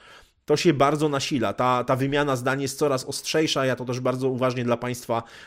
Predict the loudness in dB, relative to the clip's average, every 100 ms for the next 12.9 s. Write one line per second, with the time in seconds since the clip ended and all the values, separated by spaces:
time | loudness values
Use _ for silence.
0 | -10 -6 -4 -2 -4 0 4 4 4 4
1 | 4 2 -2 -6 -4 -2 0 0 -2 -2
2 | -2 0 0 0 0 2 0 -2 -2 -2
3 | -8 -2 2 2 2 -6 -2 -2 -2 -10
4 | -20 -18 -6 -4 -4 -2 -2 0 2 0
5 | -2 -6 -6 -6 -4 -2 0 -2 -2 0
6 | 0 0 -4 -4 -10 -18 -10 -4 0 0
7 | 0 -4 -2 -2 -4 -8 -8 -4 0 0
8 | 0 -2 -2 -2 -4 -10 -20 _ -6 -6
9 | -2 0 0 -2 0 -2 0 0 0 -2
10 | -4 -16 _ -10 -6 -2 0 0 -2 -2
11 | -4 -2 -4 -2 -2 -4 -6 -4 0 0
12 | 0 -2 -4 -2 -2 -2 0 0